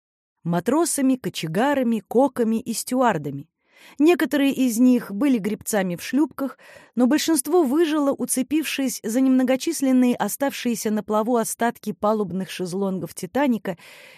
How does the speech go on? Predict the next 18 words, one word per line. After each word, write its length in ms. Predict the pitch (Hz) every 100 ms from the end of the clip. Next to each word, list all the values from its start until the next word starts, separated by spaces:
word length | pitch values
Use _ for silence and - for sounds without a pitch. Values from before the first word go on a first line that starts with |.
| -
или 200 | 277 277
доплыв 500 | 277 262 330 294 226
в 60 |
ледяной 420 | 262 233 254 294
воде 260 | 233 240 285
до 120 | 233
ближайшей 520 | 214 240 277 277 -
шлюпки, 640 | 269 - 247 220 - 208 - - -
готовой 540 | 208 208 262 262 226
их 260 | - 208 -
подобрать. 600 | 190 175 165 143 127 - _ _ _ _ _
На 180 | 208 226
борту 300 | 220 214 240
«Карпатии» 580 | 214 220 - 262 - 233
им 220 | - 220
всем 320 | - 254 214
нашлась 400 | 156 160 170 170
работа, 480 | 175 202 214 311 214